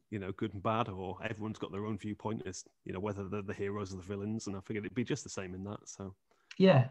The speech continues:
Speaker 2: oh, I love it. And, and the actual, so, so just moving on from that, with Burrows and Badgers, that was another Kickstarter in sort of two fif-,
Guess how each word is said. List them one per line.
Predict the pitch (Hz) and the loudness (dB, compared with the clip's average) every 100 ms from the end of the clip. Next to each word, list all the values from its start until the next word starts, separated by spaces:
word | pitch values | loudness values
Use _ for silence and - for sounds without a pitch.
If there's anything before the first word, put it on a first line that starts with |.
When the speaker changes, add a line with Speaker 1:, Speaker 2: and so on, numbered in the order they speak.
| - | 8
Speaker 2:
oh, | 156 | 10
I | 139 | 12
love | 165 151 | 10 8
it. | - | 8
And, | 165 165 | 8 10
and | 170 180 | 8 8
the | |
actual, | 175 - 170 147 | 6 6 6 8
so, | 135 170 156 151 135 - _ _ _ _ - | 8 8 8 6 2 -8 _ _ _ _ -2
so | - | 0
just | - 143 | 4 12
moving | 196 156 165 | 12 12 12
on | 196 | 12
from | 190 123 | 12 4
that, | - 131 | 2 4
with | 143 185 - | 12 12 12
Burrows | 160 143 131 | 8 10 12
and | 131 | 12
Badgers, | 170 131 117 | 12 8 6
that | - | 8
was | 151 135 | 8 10
another | 147 143 | 12 10
Kickstarter | 135 170 - - 123 123 139 123 | 8 2 0 8 8 10 8 8
in | 123 120 120 | 8 4 2
sort | 135 | 2
of | 135 | 2
two | - 135 | 8 10
fif-, | 139 131 | 10 6